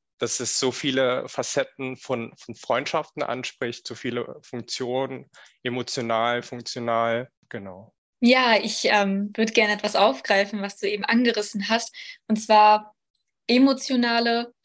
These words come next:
Speaker 2: und funktionaler Aspekt von Freundschaft? Was kann man sich da so drunter vorstellen?
Speaker 1: Ja, der emotionale Aspekt natürlich,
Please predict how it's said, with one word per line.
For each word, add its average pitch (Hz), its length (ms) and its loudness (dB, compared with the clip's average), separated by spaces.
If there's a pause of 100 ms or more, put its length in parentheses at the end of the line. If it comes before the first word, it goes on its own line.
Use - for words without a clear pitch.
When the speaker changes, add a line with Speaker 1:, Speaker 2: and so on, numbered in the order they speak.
(200)
Speaker 2:
und 208 320 2
funktionaler 220 640 6
Aspekt - 460 0
von 220 200 2
Freundschaft? 202 800 -2
Was 226 160 2
kann 269 160 4
man 277 120 2
sich 262 120 0
da 220 320 4
so 226 180 2
drunter 214 340 0
vorstellen? 196 640 -6 (640)
Speaker 1:
Ja, 123 160 2
der 127 120 0
emotionale 131 580 -2
Aspekt 143 400 -4
natürlich, 123 680 -4